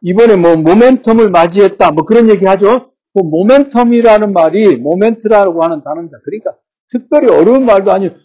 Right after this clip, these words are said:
"아, 이번에 한번 꺾어졌네." 그렇게 말하면 될 것을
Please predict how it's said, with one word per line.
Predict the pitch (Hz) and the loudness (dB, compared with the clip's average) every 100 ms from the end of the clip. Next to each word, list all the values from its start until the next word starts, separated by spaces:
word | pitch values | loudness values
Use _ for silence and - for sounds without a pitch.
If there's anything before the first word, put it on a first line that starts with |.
| _ | _
"아, | - 202 | -2 0
이번에 | 175 185 277 320 | 0 0 2 2
한번 | 240 220 294 294 254 | 0 0 0 0 0
꺾어졌네." | 285 277 349 302 294 339 427 | 0 0 0 2 2 2 2
그렇게 | 262 277 269 | 0 -2 0
말하면 | 240 254 262 | 2 2 2
될 | 220 220 | 0 0
것을 | 240 | 0